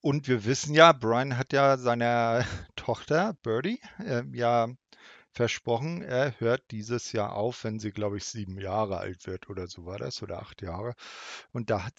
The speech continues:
das ist halt diesen Herbst. Und jetzt ist halt die große Frage, also, man könnte es in zweierlei Richtung dann bei All In bringen.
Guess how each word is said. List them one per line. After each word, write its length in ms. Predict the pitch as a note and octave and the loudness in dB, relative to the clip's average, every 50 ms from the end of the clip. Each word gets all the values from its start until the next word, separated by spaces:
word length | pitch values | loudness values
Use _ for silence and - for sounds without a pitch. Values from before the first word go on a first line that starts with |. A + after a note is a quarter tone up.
| _ | _
das 200 | - A#2+ G2+ - | 0 0 0 0
ist 260 | - F#3+ C3 - - C#3+ | -4 -6 -6 0 4 4
halt 240 | C3 A#2 G#2 _ - | 4 4 2 _ -8
diesen 560 | A2+ G2+ F2+ F#2+ G2 G2 F#2+ F#2 F2+ F#2+ - _ _ - - | -8 -8 -6 -8 -8 -8 -10 -10 -12 -14 -16 _ _ -20 -20
Herbst. 760 | _ - - G#2+ G2+ G2+ B2+ G3 - - - - - - - _ _ _ _ - - - - - - - - - - - _ | _ -10 -6 -2 0 0 0 0 -2 -4 -10 -14 -14 -16 -20 _ _ _ _ -20 -20 -20 -20 -20 -20 -20 -20 -20 -20 -14 _
Und 100 | - A#2+ A#2 | -4 0 2
jetzt 220 | A#2 A2 - - | 2 2 2 -2
ist 240 | - C3+ A2+ - - | -8 -8 -8 -4 -2
halt 220 | A2+ G#2+ G#2 - - | -2 -2 -2 -4 -6
die 120 | C#3 B2+ | -6 -4
große 440 | - C#3+ C3 D3+ E3+ - - F3+ E3+ | -4 -4 -2 -2 -4 -4 -6 -8 -8
Frage, 420 | - - - G#3 G#3+ G3+ D#3+ B2 | -8 -2 2 4 4 6 6 4
also, 180 | A2 G#2+ G#2 A2 | 4 2 0 -2
man 200 | A2+ A2+ A2+ G2+ | -4 -4 -4 -4
könnte 340 | - - C#3 C#3 C3+ C3 B2+ | -2 0 0 0 0 0 -4
es 180 | A#2 - - - | -4 -4 -6 -6
in 180 | C#3+ A#2 A2 - | -6 -8 -8 -8
zweierlei 1000 | - - - B2 A2 G#2+ A2 B2+ B2+ B2+ A#2+ A#2 A2+ A2+ A2 A2 A2 A2+ - G3 | -10 -6 -2 0 0 2 2 2 2 2 2 2 2 2 2 0 -2 -2 -4 -6
Richtung 500 | B2 G#2+ A2 - - - B2+ A#2 A2+ A2+ | -6 -6 -6 -6 -6 -6 -6 -6 -4 -2
dann 180 | A2+ A2 G#2+ G#2 | -2 -4 -2 -2
bei 160 | A2 A2 A2 | -4 -4 -4
All 280 | - - G#2+ G#2 - - | -4 -4 -6 -6 -6 -6
In 180 | G2+ F#2+ F#2 | -8 -8 -10
bringen. 400 | E2+ - F#2 F#2 G#2 D3 G3 B3+ | -10 -8 -6 -4 -4 -4 -4 -6